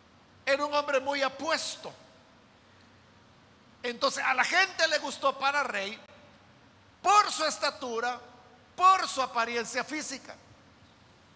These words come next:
Pero eso es lo que hoy le está diciendo a Samuel, que no tiene que fijarse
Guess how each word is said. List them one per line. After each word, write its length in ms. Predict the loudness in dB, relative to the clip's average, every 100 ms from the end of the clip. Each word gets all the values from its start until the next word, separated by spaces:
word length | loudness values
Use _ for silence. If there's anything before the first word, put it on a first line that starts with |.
| -20 -20 -2
Pero 260 | 0 2 2
eso 220 | 2 4
es 60 |
lo 100 | 4
que 140 | 4 2
hoy 180 | 2 0
le 80 |
está 240 | -4 -4 -4
diciendo 480 | -4 -4 -4 -2 -2
a 180 | -2 -4
Samuel, 340 | -4 -4 -4
que 120 | -4
no 340 | -8 2 2 2
tiene 360 | -2 -2 -2
que 120 | -6
fijarse 640 | -8 -8 -4 -4 -2 -6